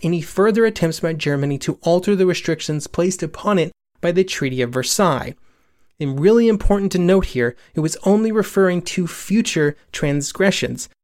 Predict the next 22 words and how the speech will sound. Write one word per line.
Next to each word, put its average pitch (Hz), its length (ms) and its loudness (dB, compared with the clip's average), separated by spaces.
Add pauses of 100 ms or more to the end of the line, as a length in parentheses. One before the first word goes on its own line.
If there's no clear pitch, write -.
(200)
It - 200 -8
did 143 140 -2
not 196 320 0
have 160 200 -2
anything 156 340 0
to 170 80 -2
do 127 260 2
with 131 220 -4
the 151 140 -4
rearmament 123 580 -2
announcement. 160 640 -4 (580)
This 240 240 2
was 277 180 2
on 208 200 2
paper 190 380 2
a 165 140 -2
strong 160 460 0
deterrent 160 640 -2
to 165 120 -6
further 156 400 0
German 127 340 -2
actions, 147 540 -6